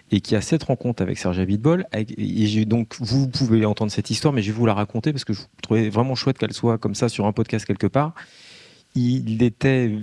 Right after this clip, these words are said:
professeur visitant, parce que sa femme avait un poste dans la Silicon Valley. Il a réussi à être professeur visitant à Stanford.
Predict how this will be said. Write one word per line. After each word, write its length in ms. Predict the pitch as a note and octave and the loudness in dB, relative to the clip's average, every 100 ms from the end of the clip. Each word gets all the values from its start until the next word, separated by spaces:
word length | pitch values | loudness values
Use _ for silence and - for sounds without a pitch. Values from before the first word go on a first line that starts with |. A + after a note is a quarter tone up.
| A2 | -8
professeur 480 | - B2 B2+ - A2 | -2 0 0 0 0
visitant, 560 | A#2 A#2 B2 B2 A#2+ A#2 | 0 -2 0 0 -2 -4
parce 220 | G2+ - - | -8 -6 -4
que 80 | |
sa 160 | F#2+ C2 | -2 -2
femme 280 | - B2 A2+ | 0 0 2
avait 160 | F#2 | 2
un 120 | F#2+ F#2+ | 0 -2
poste 320 | - G2+ - | -2 -2 -2
dans 160 | F#2 | 0
la 80 | G2+ | 0
Silicon 320 | - - G#2 | 0 -2 0
Valley. 360 | F#2+ F#2 A2+ D#3 | 2 2 4 2
Il 160 | - G2+ | 0 -2
a 40 | |
réussi 320 | G2+ A#2 A2+ C#3+ | 2 2 0 -2
à 20 | |
être 100 | A2 | -4
professeur 500 | - D3 C#3+ C3 B2+ | 0 0 0 -2 -2
visitant 480 | G#2+ A2 G#2+ A2+ G2+ - - - - - | -2 -4 -2 -2 -4 -8 -20 -20 -20 -2
à 100 | F3 | 0
Stanford. 480 | - A#2+ - G2 | 0 -4 0 -2